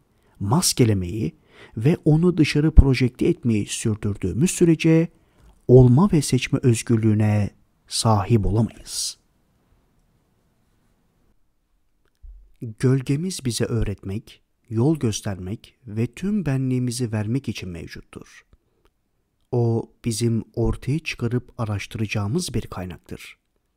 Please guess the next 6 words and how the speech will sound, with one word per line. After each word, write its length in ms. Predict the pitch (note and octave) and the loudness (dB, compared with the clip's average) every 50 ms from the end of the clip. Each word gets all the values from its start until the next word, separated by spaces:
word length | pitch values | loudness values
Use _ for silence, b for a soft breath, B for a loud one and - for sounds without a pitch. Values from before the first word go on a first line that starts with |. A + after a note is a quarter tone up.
| _ _ _ _ _ _ _ _ _ _ _ _ _ _ _ _ - | _ _ _ _ _ _ _ _ _ _ _ _ _ _ _ _ -16
Bastırmış 760 | A#2 G#2+ - B2 D3+ D#3 - - E3 D#3+ F#3+ A3 A#3 - - | -10 -4 -2 -2 -2 -2 -4 -6 -6 -4 -2 -4 -4 -2 -2
olduğumuz 460 | D3 B2+ A2+ - A2+ A2 G#2 - - | -2 -2 -2 -2 -4 -4 -6 -6 -8
hisler 500 | A2+ G#2 - - G#2+ G2+ A2+ - - - _ _ _ _ _ _ _ _ _ _ _ | -8 -8 -8 -8 -8 -8 -8 -10 -14 -20 _ _ _ _ _ _ _ _ _ _ _
umarsız 640 | - B2+ B2 B2+ B2 B2 A#2+ - - F3 F#3+ F3+ D3 | 0 0 2 2 2 0 0 -2 -4 -4 -4 -2 0
bir 180 | D3 C#3+ C3 A#2+ | -2 0 0 -2
biçimde 520 | A#2+ - - B2 A#2 A#2 A#2 A#2 A#2 - | -6 -4 -4 -2 -2 0 0 0 0 -2